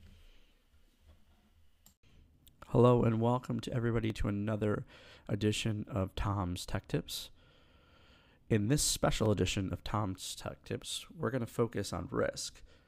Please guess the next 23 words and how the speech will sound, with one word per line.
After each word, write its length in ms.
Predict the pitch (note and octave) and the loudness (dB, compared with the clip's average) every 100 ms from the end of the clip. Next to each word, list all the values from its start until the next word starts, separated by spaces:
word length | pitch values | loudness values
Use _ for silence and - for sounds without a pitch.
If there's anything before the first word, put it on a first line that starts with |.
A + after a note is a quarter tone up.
| - - | -14 -8
With 120 | A2 | -6
the 60 | |
current 320 | - C3 C3+ C#3 | -2 -2 -2 -2
situation 560 | C#3+ - G3 C3 A2+ | -4 -4 -4 -4 -4
related 340 | G2+ F#2+ F#2+ G2+ | 0 0 0 -2
to 100 | - | -4
covid 300 | - F#2 A2+ | -2 0 0
nineteen, 600 | B2+ C3 - - F#2+ - - - - - | 0 -2 -6 -6 -8 -10 -16 -20 -20 -2
there 120 | G2 | 2
are 60 | G2 | 2
a 40 | |
host 500 | - - C3+ B2+ - | 2 0 0 0 -4
of 140 | - G2+ | -6 -4
scammers 520 | - G2+ F2 F2+ - | -4 -4 -2 -4 -4
trying 240 | G2+ G2 | -4 -4
to 80 | F#2+ | -4
take 220 | - F2+ | -6 -6
advantage 480 | - - F2+ - - | -6 -6 -6 -6 -10
of 100 | - | -12
people 360 | - A#2+ B2 - | -8 -6 -4 -4
in 100 | G2+ | -4
the 60 | |
situation. 640 | - - - E2+ - - | -4 -6 -4 -6 -6 -10